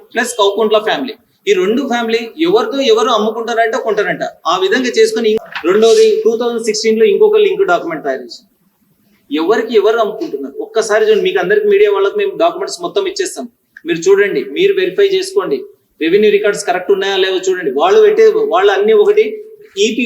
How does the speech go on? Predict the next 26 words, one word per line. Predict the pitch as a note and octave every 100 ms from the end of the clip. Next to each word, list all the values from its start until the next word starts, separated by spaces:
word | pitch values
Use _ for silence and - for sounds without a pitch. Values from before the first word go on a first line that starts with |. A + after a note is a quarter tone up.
| A3
గురించి | A3 G#3+ G#3
చెప్తారు, | G3 D#3+ - - _ - - F3+
ఈపీ | A3 A3+ G#3
గురించి | G#4 G#3+ G#3+
డిస్మిస్ | F3+ F3 G#4 G4+
అని | F#3+ G4+ G4
వాళ్ళు | F3+ G4+ G#4+
ఈ |
లాస్ట్ | F3+ D3+ E3+ G3+ -
ఒకటి | G3+ F#3 F3+
చూపిస్తారు. | E3 E3 - - _ _ - - - - - - -
అయ్యా, | D#3 G3+ F3+ - - _ _ _ -
ఫైల్ | E3+ F3 G#3 A3 G#3
కోర్టులో | F#3+ G3 G#3+ F#3
మిస్ | F3+ -
అయినందు | G#3 G#4 G3+ -
కొరకు | F#3+ - G#4+ D3
default | G#3 - G#3 G#3 G#3
for | G3+ E3
dismiss | E3 G3 -
అయిపోయింది, | F#3+ - F3+ C3 - _ _ -
not | D3 F#3 G#3 G#3+ F3
dismissed. | - G#3 F#3+ - - - - -
మేము | F#3 -
రిస్టోరేషన్ | F3+ - G#3 G#3+ G#3+ G3+
వేసుకున్నాం | G3+ - G#3+